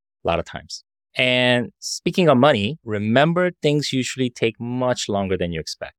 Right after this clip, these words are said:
okay? Especially if you're starting a company in healthcare.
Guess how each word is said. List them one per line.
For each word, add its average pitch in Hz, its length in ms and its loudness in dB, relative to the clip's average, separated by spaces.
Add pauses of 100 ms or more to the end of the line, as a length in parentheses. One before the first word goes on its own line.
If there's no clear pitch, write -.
(140)
okay? 87 400 -4
Especially 165 1000 0
if 127 220 2
you're 123 180 4
starting 113 360 2
a 107 80 0
company 98 380 -2
in 90 60 -8
healthcare. 82 460 -8